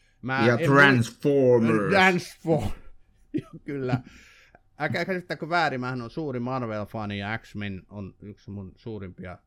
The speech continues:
Speaker 1: niinku, suosikkiryhmiä siellä. Et ei missään nimessä, mutta mulle ei kyllä tullut mielenkään, että Omar Sy olisi näytellyt X-Menissä, mut niin se vaan on näytellyt.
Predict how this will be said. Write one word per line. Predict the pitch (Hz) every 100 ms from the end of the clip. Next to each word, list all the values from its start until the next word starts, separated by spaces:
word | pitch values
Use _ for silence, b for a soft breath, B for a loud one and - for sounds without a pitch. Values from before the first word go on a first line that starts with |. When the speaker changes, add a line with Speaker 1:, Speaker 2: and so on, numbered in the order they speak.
| -
Speaker 1:
niinku, | 95 120 -
suosikkiryhmiä | 117 101 120 113 127 131 110 87 78
siellä. | - 80 - -
Et | 95 - -
ei | 117
missään | 113 127 - 107
nimessä, | 117 117 - 101
mutta | 101
mulle | 127 170 147
ei | 117
kyllä | 131 127
tullut | 135 127
mielenkään, | 147 156 123 101 107 104 98
että | - 92
Omar | 131 135 107 101
Sy | - 123 104
olisi | 92 107 -
näytellyt | 101 92 92 - 104 -
X-Menissä, | - 90 87 85 -
mut | 92 104
niin | 120 98
se | -
vaan | 151 92 101
on | 104 - -
näytellyt. | - _ 90